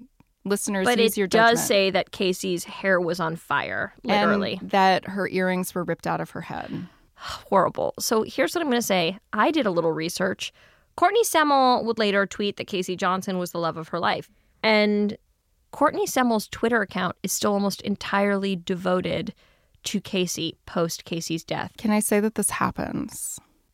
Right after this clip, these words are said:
Speaker 2: Courtney's also a sober person, a grateful recovering addict.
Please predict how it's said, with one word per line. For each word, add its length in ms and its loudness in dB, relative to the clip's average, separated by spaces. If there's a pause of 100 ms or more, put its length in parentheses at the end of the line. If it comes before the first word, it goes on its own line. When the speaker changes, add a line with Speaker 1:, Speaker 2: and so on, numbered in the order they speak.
Speaker 2:
Courtney's 360 2
also 360 0
a 40 -6
sober 400 0
person, 560 -4 (100)
a 100 0
grateful 480 0
recovering 440 -6
addict. 440 -10